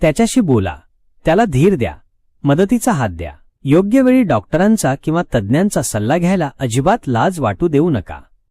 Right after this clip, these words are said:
तीन, कधीकधी "सॉरी" आणि "आई, मी तुझं ऐकतो" हे साधे शब्द किती काही वाचवू शकतात. संवाद साधा, मन मोकळं करा. आज तुम्ही तुमच्या आईशी फोनवर तरी बोला, एक मिठी द्या.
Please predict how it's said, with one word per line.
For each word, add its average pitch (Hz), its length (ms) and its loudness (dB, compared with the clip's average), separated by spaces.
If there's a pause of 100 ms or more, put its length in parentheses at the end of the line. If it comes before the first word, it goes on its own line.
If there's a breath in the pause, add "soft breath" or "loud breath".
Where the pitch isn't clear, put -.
(120)
तीन, 87 260 0 (260)
कधीकधी 175 480 2
"सॉरी" 120 420 -2 (100)
आणि 156 160 0 (120)
"आई, 123 260 0
मी 143 180 2
तुझं 135 280 0 (100)
ऐकतो" 127 560 -4
हे 208 80 2
साधे 151 320 -2
शब्द 202 280 -2 (100)
किती 170 220 -2
काही 226 200 2
वाचवू 120 340 -2
शकतात. 85 420 -8 (320)
संवाद 208 460 0
साधा, 113 400 -4 (200)
मन 147 200 4
मोकळं 147 380 2
करा. 87 260 -6 (500)
आज 190 300 0
तुम्ही 147 220 4
तुमच्या 156 420 0
आईशी 131 320 0
फोनवर 135 460 0
तरी 240 140 2
बोला, 123 300 -2 (380)
एक 202 240 0
मिठी 151 300 2
द्या. - 180 -2